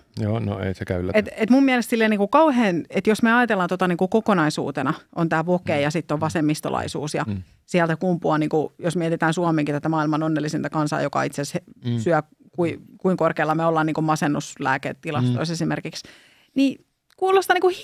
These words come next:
Speaker 2: hirveän semmoiselta terveeltä ja jotenkin, niinku, kannattavalta ja semmoiselta, niinku, että tota kohti.
Speaker 1: Niin, niin, no joo, ky-, <laughs> niin, kyllä, mut no joo, se on sit taas toinen keskustelu periaatteessa, että mistä kaikki toi voisi johtua. Että,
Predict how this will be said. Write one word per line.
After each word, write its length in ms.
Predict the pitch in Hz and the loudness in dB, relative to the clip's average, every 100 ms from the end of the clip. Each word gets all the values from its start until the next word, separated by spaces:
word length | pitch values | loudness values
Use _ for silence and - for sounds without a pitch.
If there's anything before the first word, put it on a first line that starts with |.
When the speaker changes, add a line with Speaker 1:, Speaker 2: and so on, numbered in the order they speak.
| - | 4
Speaker 2:
hirveän 720 | 370 330 226 190 175 160 151 | 4 4 2 4 4 4 0
semmoiselta 560 | 160 147 147 160 160 | -2 -2 -2 -2 -2
terveeltä 720 | 156 196 185 160 151 135 147 139 | 2 4 4 4 2 2 0 0
ja 100 | 156 | 4
jotenkin, 480 | 269 254 180 160 | 4 4 2 2
niinku, 300 | 151 151 156 | 0 0 -2
kannattavalta 800 | 151 175 160 147 - 127 135 - | 0 2 2 0 -2 -4 -4 -4
ja 80 | 113 | -4
semmoiselta, 440 | 160 - 156 139 127 | -4 -4 -6 -6 -8
niinku, 200 | 104 156 | -8 -8
että 120 | - | -2
tota 240 | 247 214 | 2 2
kohti. 480 | 180 160 - - 151 - - 113 | 2 0 -2 -10 -10 -12 -6 2
Speaker 1:
Niin, 380 | 117 120 123 104 | 4 4 2 -2
niin, 260 | 113 113 110 | -2 0 0
no 100 | 120 | 0
joo, 260 | 110 104 101 | 2 0 -4
ky-, 120 | - 131 | -8 -4
<laughs> 400 | 98 82 117 151 | -2 0 2 4
niin, 240 | 127 143 | 4 4
kyllä, 240 | 123 - 135 | 4 4 2
mut 120 | 110 | 4
no 80 | 120 | 4
joo, 120 | 110 | 4
se 100 | 123 | 6
on 80 | 110 | 4
sit 160 | 127 | 2
taas 180 | 120 120 117 110 - | 4 4 4 -2 2
toinen 220 | 120 110 | 4 4
keskustelu 420 | 107 - 104 98 | 2 -2 -8 -6
periaatteessa, 340 | 98 92 95 101 | -6 -6 0 0
että 40 | |
mistä 200 | 98 - | 0 0
kaikki 240 | 98 - | -2 0
toi 260 | 107 104 101 | 2 2 2
voisi 280 | 98 98 95 | 2 2 2
johtua. 380 | 95 - 82 80 - - - _ - | -6 -10 -20 -20 -20 -20 -20 _ -6
Että, 380 | 95 - 90 | -6 -2 -2